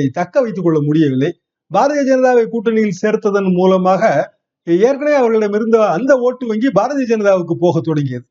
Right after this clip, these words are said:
இப்படியான ஒரு சூழலில் தான் வந்து இந்த ஜெயலலிதா ஃபார்முலா, இன்னும் சொல்லப்போனால் எம் ஜி ஆர் வகுத்தளித்த ஃபார்முலா,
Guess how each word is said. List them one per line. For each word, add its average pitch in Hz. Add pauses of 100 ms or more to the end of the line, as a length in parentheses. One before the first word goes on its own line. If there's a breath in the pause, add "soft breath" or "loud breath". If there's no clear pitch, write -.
(460)
இப்படியான 277 (140)
ஒரு 214 (300)
சூழலில் 202
தான் 208
வந்து 190 (480)
இந்த 156
ஜெயலலிதா 214
ஃபார்முலா, 214 (240)
இன்னும் 160
சொல்லப்போனால் 214
எம் 156
ஜி 208
ஆர் 214
வகுத்தளித்த 202
ஃபார்முலா, 185